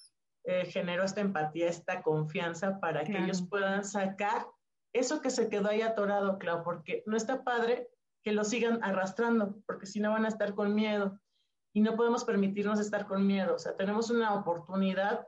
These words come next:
Speaker 1: a los que, pues, el destino decide que sigamos aquí, pues,
Speaker 2: Ujú.
Speaker 1: entonces tenemos que tomar, este, decisiones asertivas, creo yo, en pro de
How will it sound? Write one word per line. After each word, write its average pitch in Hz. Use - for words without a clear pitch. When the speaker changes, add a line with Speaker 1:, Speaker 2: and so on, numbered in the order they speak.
Speaker 1:
a 170
los 170
que, 160
pues, 170
el 180
destino 208
decide 196
que 180
sigamos 196
aquí, 185
pues, 196
Speaker 2:
Ujú. 202
Speaker 1:
entonces 196
tenemos 190
que 208
tomar, 190
este, 170
decisiones 214
asertivas, 185
creo 208
yo, 220
en 180
pro 190
de 185